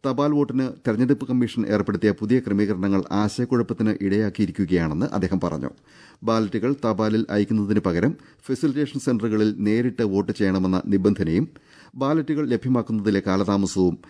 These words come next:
ജീവനക്കാരുടെ വോട്ടവകാശം നിഷേധിക്കാൻ കാരണമാകുമെന്ന് പ്രസ്താവന പറയുന്നു. വോട്ടിംഗിന് ബദൽ സംവിധാനം ഒരുക്കണമെന്നും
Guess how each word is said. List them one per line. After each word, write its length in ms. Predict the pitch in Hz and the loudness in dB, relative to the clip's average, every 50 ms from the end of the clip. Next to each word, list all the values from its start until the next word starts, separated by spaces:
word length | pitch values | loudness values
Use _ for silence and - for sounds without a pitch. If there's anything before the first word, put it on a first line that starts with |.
| - - _ - | -20 -20 _ -2
ജീവനക്കാരുടെ 640 | 107 127 131 131 131 123 127 120 110 110 113 107 - | 0 2 2 2 0 0 -2 -2 -2 0 -2 -2 -2
വോട്ടവകാശം 600 | 98 98 107 98 123 113 110 110 117 110 - 113 | 0 0 0 2 0 -2 0 0 -2 0 0 0
നിഷേധിക്കാൻ 520 | 107 101 - - 110 104 110 110 107 98 90 - | 0 0 2 2 2 2 2 2 0 0 2 0
കാരണമാകുമെന്ന് 800 | 92 90 92 98 104 98 90 87 82 87 80 85 92 135 180 175 - | 0 0 0 0 0 2 0 0 0 -2 -2 0 0 0 -2 -2 -2
പ്രസ്താവന 380 | 110 95 - 98 87 80 82 87 | -4 -2 0 0 0 0 0 0
പറയുന്നു. 440 | 85 87 85 90 85 67 60 - - _ _ _ _ _ - - - - | 0 0 0 0 0 -2 -4 -6 -8 _ _ _ _ _ -20 -20 -10 -2
വോട്ടിംഗിന് 400 | 117 120 98 107 101 104 104 117 | 0 2 2 2 0 0 0 -2
ബദൽ 300 | 117 113 104 107 123 120 | -2 -2 0 2 2 0
സംവിധാനം 480 | 110 - 110 104 98 92 95 92 95 92 | 0 0 0 0 0 0 0 0 2 2
ഒരുക്കണമെന്നും 540 | 90 87 - 98 92 82 80 90 127 156 | 2 2 2 2 2 2 2 2 0 0